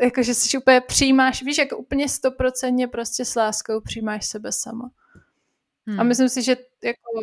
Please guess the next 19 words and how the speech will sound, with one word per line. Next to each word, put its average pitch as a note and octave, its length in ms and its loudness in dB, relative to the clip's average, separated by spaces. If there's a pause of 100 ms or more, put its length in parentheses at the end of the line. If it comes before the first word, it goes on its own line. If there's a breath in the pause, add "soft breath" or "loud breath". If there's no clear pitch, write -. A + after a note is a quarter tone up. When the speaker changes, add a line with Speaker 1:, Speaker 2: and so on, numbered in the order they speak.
Speaker 1:
je A#3+ 120 0
to A#3+ 140 -4
takový A3+ 480 -8
vlastně G#3+ 340 -6
můj A3+ 180 -4
cíl A3+ 320 -6
v A3 60 -4
životě, A#3 480 -2
že, A#3 280 -2 (140)
že A3+ 120 -2
se A3+ 120 -4
snažím A3 440 -2
pořád A3 360 -4
přijímat A3+ 460 -8
sebe A3+ 220 -12
sama A3+ 280 -8
a A#3 100 -10
i - 120 -8
přijímat B3+ 480 -4